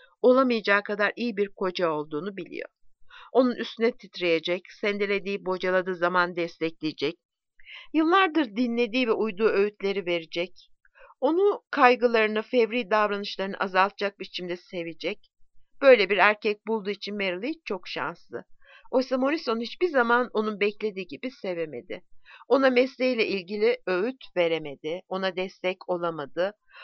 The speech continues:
O güzel kafacığın içinde neler döndüğünü hiç anlayamadı. Merrily şimdi otuz yıl öncekinden çok daha iyi. Morris bu gelişmeyi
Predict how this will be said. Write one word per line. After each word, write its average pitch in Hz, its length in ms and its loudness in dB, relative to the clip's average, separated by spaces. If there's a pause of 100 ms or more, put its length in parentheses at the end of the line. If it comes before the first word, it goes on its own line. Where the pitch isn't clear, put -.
(180)
O 202 240 4
güzel 262 400 0
kafacığın 247 540 -4
içinde 220 340 -6
neler 208 420 4
döndüğünü 202 380 -4
hiç - 240 -12
anlayamadı. 170 880 0 (440)
Merrily 220 400 -2
şimdi 226 240 -6
otuz 208 320 -4
yıl 185 80 4
öncekinden 202 720 -4
çok - 280 -2
daha 113 220 -2
iyi. - 240 -12 (480)
Morris 359 380 0
bu 320 100 0
gelişmeyi 294 640 0